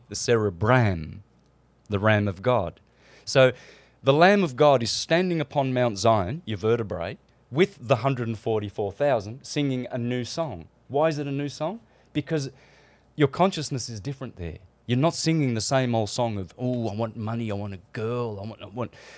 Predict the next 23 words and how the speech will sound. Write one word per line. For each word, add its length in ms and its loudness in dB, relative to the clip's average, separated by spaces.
a 120 -12
car," 560 0
and 100 -6
all 220 -6
of 160 -14
y-, 180 -8
what 260 0
you 220 -4
now 300 0
want 340 -4
is 180 -8
you 120 -6
want 160 -4
to 120 -14
ascend 600 -2
and 180 -10
you 80 -8
want 220 -6
to 120 -12
escape 580 -2
the 80 -6
material 640 -4
entrapments, 640 -6